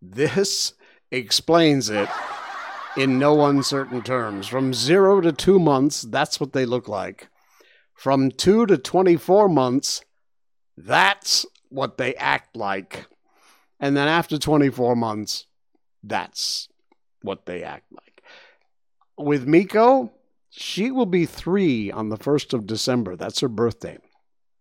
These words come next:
So it's been a little more than twenty-four months, and she's kinda still at the Velociraptor stage.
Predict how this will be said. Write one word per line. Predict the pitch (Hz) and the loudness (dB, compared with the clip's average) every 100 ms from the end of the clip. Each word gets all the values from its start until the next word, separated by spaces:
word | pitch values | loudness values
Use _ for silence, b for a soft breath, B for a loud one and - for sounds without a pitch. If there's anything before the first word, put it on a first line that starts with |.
| _ _ _ _ _ _ - | _ _ _ _ _ _ -6
So | - 156 127 - B B B B B B B _ _ _ _ | 0 2 0 -6 B B B B B B B _ _ _ _
it's | 190 262 - | -4 -4 -6
been | - 277 | -2 -2
a | 247 | 0
little | 208 240 220 | -4 -4 -2
more | 190 196 196 | -2 0 0
than | 170 | -2
twenty-four | 139 - 170 135 - 139 | -4 -4 -4 -4 -6 -6
months, | 120 123 110 76 - - | -4 -6 -8 -10 -12 -8
and | 120 120 117 110 | -6 -4 -4 -4
she's | - 156 208 214 | -6 -6 -6 -8
kinda | - 180 175 | -8 -6 -4
still | 143 - 151 147 | -4 -4 -2 -2
at | - | -2
the | 135 | -6
Velociraptor | 117 110 117 123 - 113 104 104 _ - 80 76 | -4 -4 -4 -4 -4 -6 -6 -8 _ -14 -14 -14
stage. | - 71 73 - - | -16 -18 -18 -20 -20